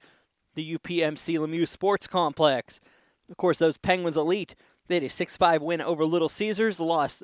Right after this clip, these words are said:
uh, two one to the Chicago Mission, and lost four one to the Buffalo Junior Sabres. The U sixteens, two and one, they lost to Little Caesars.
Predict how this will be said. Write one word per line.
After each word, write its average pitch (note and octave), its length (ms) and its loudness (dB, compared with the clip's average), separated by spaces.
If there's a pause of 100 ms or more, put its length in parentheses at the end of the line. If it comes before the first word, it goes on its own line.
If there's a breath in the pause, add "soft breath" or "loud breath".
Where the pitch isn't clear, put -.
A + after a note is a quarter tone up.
(100)
uh, D#3+ 60 -8 (140)
two B3 160 -2
one D3+ 460 -2
to C#3+ 100 -16
the C#3 80 -8
Chicago C#3+ 640 0
Mission, E3+ 340 -6
and C#3 140 -6
lost C3+ 240 -4
four D3+ 260 0
one D3+ 240 0
to D#3 80 -6
the C#3+ 60 -12
Buffalo C#3 340 -2
Junior C#3 300 -8
Sabres. D#3 480 -4 (540 soft breath)
The B2 80 -8
U B2 160 -6
sixteens, C3+ 720 -8
two E3+ 240 -6
and C#3 100 -6
one, C#3+ 220 -4
they B2 120 -6
lost B2+ 340 -4
to C3 80 -12
Little B2+ 180 -8
Caesars. C#3+ 420 -6